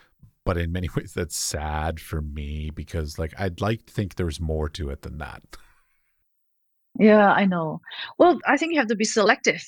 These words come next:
Speaker 2: with the kind of art fair that you participate in, that, you know, so
Speaker 1: Because there are so many these days.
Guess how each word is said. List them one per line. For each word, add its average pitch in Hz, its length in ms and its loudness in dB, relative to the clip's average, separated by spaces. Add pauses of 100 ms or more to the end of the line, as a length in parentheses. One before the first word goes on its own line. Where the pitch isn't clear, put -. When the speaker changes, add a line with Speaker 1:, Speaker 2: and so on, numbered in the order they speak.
(160)
Speaker 2:
with 196 120 -2
the 185 60 2
kind 220 300 2
of 170 180 0
art 190 180 0
fair 190 160 2
that - 180 -2
you 180 180 2
participate - 720 0
in, - 200 -14 (180)
that, 139 100 4 (260)
you 196 120 2
know, 175 280 2 (160)
so 175 320 6
Speaker 1:
Because 165 400 2
there 110 220 0
are 101 160 0
so 98 600 0
many 90 480 -2
these 73 300 -8
days. 80 680 -6